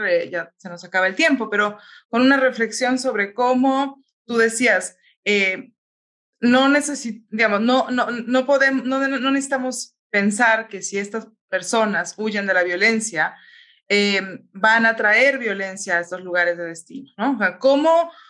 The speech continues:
cómo romper con este círculo que puede caer en seguir vulnerando a las personas desplazadas por violencia, ¿no? Eh, re-, considerando y aceptando que muchas veces, digamos,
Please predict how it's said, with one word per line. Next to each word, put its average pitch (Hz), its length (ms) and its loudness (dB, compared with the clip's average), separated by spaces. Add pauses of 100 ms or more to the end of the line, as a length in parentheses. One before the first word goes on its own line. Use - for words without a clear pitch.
(120)
cómo 320 300 2
romper 262 480 0
con 285 160 -4
este 269 220 -4
círculo 262 480 0
que 240 80 -8
puede 226 340 2
caer 226 400 0 (160)
en 190 420 -10 (280)
seguir 233 480 0
vulnerando 208 500 0
a 180 40 -4
las 165 120 -10
personas 190 380 -6
desplazadas 180 480 -4
por 208 160 -4
violencia, 226 560 0
¿no? 214 200 -10 (520)
Eh, 214 540 0 (480)
re-, 269 440 0 (300)
considerando 277 760 4
y 381 40 2
aceptando 262 520 -2
que 285 100 -2
muchas 285 360 0
veces, 294 540 -2 (260)
digamos, 240 380 2